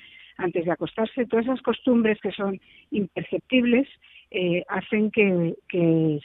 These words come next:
se tenga, eh, que sea muy difícil decir. En un sitio cerrado, que no se ventile nada, que esté bien cerrado, los aerosoles persisten como una hora.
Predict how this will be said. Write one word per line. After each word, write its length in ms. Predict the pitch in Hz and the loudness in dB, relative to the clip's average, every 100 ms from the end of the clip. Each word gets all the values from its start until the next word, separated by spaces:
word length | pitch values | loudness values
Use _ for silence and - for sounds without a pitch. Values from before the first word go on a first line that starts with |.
| - | -6
se 100 | 170 | -2
tenga, 500 | 185 180 190 185 180 - _ _ _ _ | 0 2 2 0 -2 -10 _ _ _ _
eh, 280 | 208 170 170 | -2 0 2
que 140 | 190 | 0
sea 100 | 190 | 2
muy 140 | 214 202 | 2 2
difícil 340 | - 180 165 | 2 -2 -2
decir. 280 | 160 170 156 | -4 -4 -4
En 100 | 214 | 0
un 80 | 226 | 0
sitio 240 | 285 285 | 0 0
cerrado, 400 | 277 202 170 156 | 2 4 4 2
que 80 | 151 | 2
no 80 | 160 | -2
se 120 | 202 | 0
ventile 300 | 190 190 175 | 0 2 2
nada, 200 | 165 156 | 2 0
que 60 | 151 | -2
esté 140 | - | -4
bien 140 | 196 202 | -4 -2
cerrado, 420 | 202 202 214 294 - - _ _ | 0 2 2 0 -6 -20 _ _
los 120 | - | -6
aerosoles 380 | 196 170 214 214 | -2 -4 -4 -6
persisten 380 | - 196 196 214 | -8 -10 -6 -4
como 200 | 180 175 | 0 4
una 220 | 175 151 | 4 2
hora. 180 | 147 160 | 0 -4